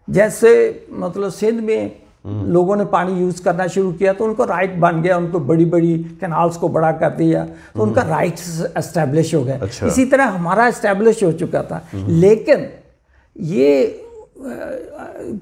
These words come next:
Speaker 1: इतना बुरा भी नहीं है कि ट्वेंटी परसेंट उनको मिल गया, हमें भी एटी परसेंट मिल गया।
Speaker 2: हम्म।
Speaker 1: ये झगड़ने की बजाय हमें चाहिए कि उसको बेहतर यूज़ करें।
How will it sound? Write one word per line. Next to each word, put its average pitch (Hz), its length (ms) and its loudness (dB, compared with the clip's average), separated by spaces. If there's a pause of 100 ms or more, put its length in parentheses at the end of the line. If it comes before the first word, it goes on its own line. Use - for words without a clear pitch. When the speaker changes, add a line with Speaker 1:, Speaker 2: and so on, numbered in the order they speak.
(140)
Speaker 1:
इतना 247 300 2
बुरा 170 320 2
भी 180 180 2
नहीं 165 260 2
है 165 160 2
कि 165 100 0
ट्वेंटी 175 340 -2
परसेंट 180 380 0
उनको 170 320 0
मिल 208 140 0
गया, 202 280 0
हमें 170 320 -2
भी 180 120 0
एटी 165 340 -2
परसेंट 190 420 -2
मिल 208 160 2
गया। 208 200 4
Speaker 2:
हम्म। - 680 -10
Speaker 1:
ये 214 200 2
झगड़ने 165 580 2
की 247 160 0
बजाय 196 420 0
हमें 185 220 -6
चाहिए 185 360 -2
कि 190 120 -6
उसको - 220 -6
बेहतर 151 400 -2
यूज़ 131 380 -4
करें। - 220 -14